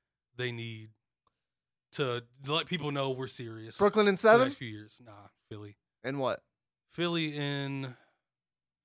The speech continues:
Speaker 2: You said
Speaker 1: I
Speaker 2: Philly in seven.
Speaker 1: I said this
Speaker 2: Interesting.
Speaker 1: c-, I, I said this should go seven, but I f-, I'll, I'll go Philly in s-, s-
Speaker 2: Ooh.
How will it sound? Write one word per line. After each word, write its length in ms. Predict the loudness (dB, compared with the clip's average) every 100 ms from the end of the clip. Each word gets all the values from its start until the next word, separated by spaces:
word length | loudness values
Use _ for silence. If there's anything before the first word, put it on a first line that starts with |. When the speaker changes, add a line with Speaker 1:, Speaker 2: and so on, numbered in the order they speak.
| _ _
Speaker 2:
You 80 | -8
said 220 | 2 2
Speaker 1:
I 20 | 6
Speaker 2:
Philly 300 | 6 6 4
in 80 | 0
seven. 440 | 0 0 -2 -6 _ _ -2
Speaker 1:
I 60 |
said 320 | 2 2 2 0
this 180 | -4
Speaker 2:
Interesting. 420 | -6 -8 -6 -6 -6
Speaker 1:
c-, 40 | -8
I, 20 |
I 20 |
said 220 | -4 -4
this 140 | -4 -6
should 260 | -6 -6
go 140 | -4 -4
seven, 400 | -4 -6 -6 -6
but 260 | -6 -6
I 60 | -10
f-, 160 | -14 _
I'll, 180 | -10 -10 -10
I'll 80 | -10
go 100 | -10
Philly 320 | -10 -12 -12
in 80 | -14
s-, 160 | -18 -14
s- 160 | -14 -14 _ _ _ 4
Speaker 2:
Ooh. 1300 | 10 10 12 12 12 12 10 6 6 4 0 -4 -10